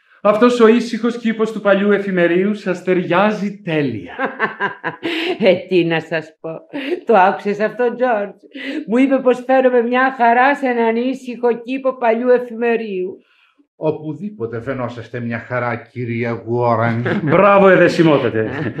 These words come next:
Speaker 2: <laughs>
Speaker 1: Ακούστε τώρα. Ας κοιτάξουμε να περάσουμε πολύ ευχάριστα την ώρα μας πριν από το γεύμα.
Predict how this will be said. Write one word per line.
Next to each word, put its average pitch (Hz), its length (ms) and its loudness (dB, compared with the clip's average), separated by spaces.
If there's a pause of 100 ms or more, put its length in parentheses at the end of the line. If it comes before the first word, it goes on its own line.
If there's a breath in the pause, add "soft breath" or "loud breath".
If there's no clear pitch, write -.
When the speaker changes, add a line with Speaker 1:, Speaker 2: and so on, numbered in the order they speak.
(100)
Speaker 2:
<laughs> - 420 -10
Speaker 1:
Ακούστε 180 300 4
τώρα. 104 340 -2 (520)
Ας 175 140 2
κοιτάξουμε 208 440 2
να 190 80 6
περάσουμε 175 360 4
πολύ 156 220 4
ευχάριστα 156 440 2
την 143 140 0
ώρα 175 160 6
μας 175 140 0
πριν 143 180 2
από 123 80 0
το 131 60 -2
γεύμα. 85 400 -6